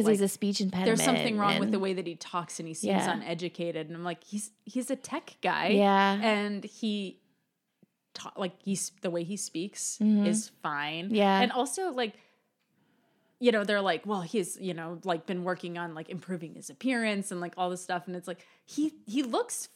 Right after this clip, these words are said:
Speaker 2: fine.
Speaker 1: Yeah.
Speaker 2: Like, there's
Speaker 1: He's
Speaker 2: nothing
Speaker 1: just, like,
Speaker 2: about
Speaker 1: an
Speaker 2: him.
Speaker 1: average guy.
Speaker 2: Yeah, he just looks like a normal guy. But, like,
Speaker 1: Mm-hmm.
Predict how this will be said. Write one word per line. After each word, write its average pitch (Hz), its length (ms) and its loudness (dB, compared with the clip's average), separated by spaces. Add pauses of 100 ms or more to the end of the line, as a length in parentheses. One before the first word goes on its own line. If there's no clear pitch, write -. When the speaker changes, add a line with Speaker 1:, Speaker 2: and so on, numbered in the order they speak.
(100)
Speaker 2:
fine. 247 460 -2
Speaker 1:
Yeah. 202 400 6
Speaker 2:
Like, 226 180 4
there's 233 240 6
Speaker 1:
He's 233 60 -4
Speaker 2:
nothing 240 240 4
Speaker 1:
just, - 120 6
like, 285 120 6
Speaker 2:
about 226 160 8
Speaker 1:
an 247 60 8
Speaker 2:
him. 156 40 8
Speaker 1:
average 190 500 6
guy. 143 300 2
Speaker 2:
Yeah, 262 180 8
he 208 220 2
just 247 240 -2
looks 226 180 -6
like 220 240 -2
a 202 140 2
normal 185 520 2
guy. 170 420 2
But, 220 160 8
like, 214 180 6
Speaker 1:
Mm-hmm. 226 280 4